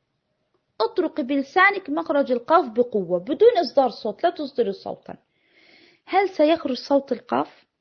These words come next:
مستحيل، لن يخرج صوت القاف، لأن الأساس هو مادة الصوت يا أخواتي،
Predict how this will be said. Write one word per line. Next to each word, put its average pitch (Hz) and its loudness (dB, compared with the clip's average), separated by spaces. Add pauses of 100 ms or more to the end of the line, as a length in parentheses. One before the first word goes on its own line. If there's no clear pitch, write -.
(960)
مستحيل، - -6 (280)
لن 381 -4
يخرج 233 -6
صوت - -10
القاف، - -18 (920)
لأن 202 -4
الأساس 330 6 (320)
هو 214 2
مادة 262 0
الصوت - 0
يا 202 -2
أخواتي، - -10